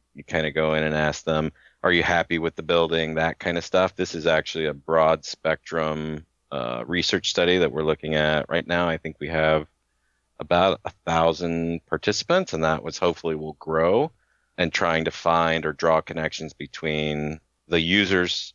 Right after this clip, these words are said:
uh, perception of the environment and their levels of engagement. And then what's interesting is we're starting to contrast what the teachers think is important and what the students think is important. And so far in our first betas, we're finding that a lot of times they are not aligned,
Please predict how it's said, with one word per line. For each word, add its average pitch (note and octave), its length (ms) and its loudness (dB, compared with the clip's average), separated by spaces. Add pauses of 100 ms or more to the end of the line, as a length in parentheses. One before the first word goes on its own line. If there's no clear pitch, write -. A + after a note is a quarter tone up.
uh, D2 320 -4
perception - 600 0
of E2+ 80 -4
the E2+ 100 -2
environment D#2+ 500 0
and D2+ 100 -12
their D2+ 140 -4
levels D2 320 -4
of C#2+ 100 -14
engagement. E2 640 -2
And E2+ 120 -4
then D#2+ 340 0
what's D#2+ 180 0
interesting F2 460 -2
is D#2 140 -4
we're D#2 100 -4
starting D#2 380 0
to D2+ 60 -4
contrast D#2+ 920 0 (340)
what E2+ 140 -2
the - 80 -10
teachers G#2+ 480 0
think D#2+ 240 0
is D2 100 -4
important D#2 480 -2
and D2 160 -6
what D2+ 140 -4
the D2+ 80 -16
students D#2 420 -8
think D2+ 180 -10
is D2 120 -8
important. D2+ 520 -8
And D2 140 -12
so - 180 4
far D#2 440 4 (560)
in E2+ 80 -2
our E2+ 100 2
first - 460 -2
betas, E2 480 2
we're D#2+ 100 -4
finding D#2+ 380 -2
that D#2 180 -2 (220)
a B1+ 60 -6
lot E2 200 4
of E2+ 80 0
times E2 380 -6
they D#2+ 140 -4
are D#2 180 -4
not D#2+ 580 -2 (240)
aligned, C2 540 -6